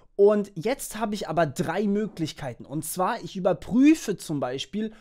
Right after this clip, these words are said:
ob irgendwas gilt, also ob eine gewisse Bedingung X erfüllt ist. Zu diesem X komme ich gleich noch. Wir nehmen gleich noch ein Hands-on-Beispiel, keine Sorge. Und wenn X erfüllt ist, also wenn X wirklich gilt,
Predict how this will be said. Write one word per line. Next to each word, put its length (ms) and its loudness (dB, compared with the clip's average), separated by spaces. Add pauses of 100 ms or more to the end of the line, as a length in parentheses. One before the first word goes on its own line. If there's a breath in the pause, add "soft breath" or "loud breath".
(240 loud breath)
ob 380 2
irgendwas 800 0
gilt, 500 -2
also 260 -2
ob 220 -4
eine 240 0
gewisse 500 -2
Bedingung 600 -2 (100)
X 340 -8
erfüllt 560 -4
ist. 340 -6
Zu 100 -6
diesem 260 -6
X 260 -12
komme 200 -2
ich 120 -8
gleich 240 -2
noch. 100 -6
Wir 120 0
nehmen 240 0
gleich 220 -2
noch 80 -6
ein 140 -8
Hands-on-Beispiel, 760 -6
keine 240 -6
Sorge. 340 -2 (580 loud breath)
Und 300 2
wenn 400 -4
X 260 -10
erfüllt 540 -6
ist, 140 -6
also 180 -6
wenn 220 -6
X 280 -10
wirklich 460 -2
gilt, 420 -6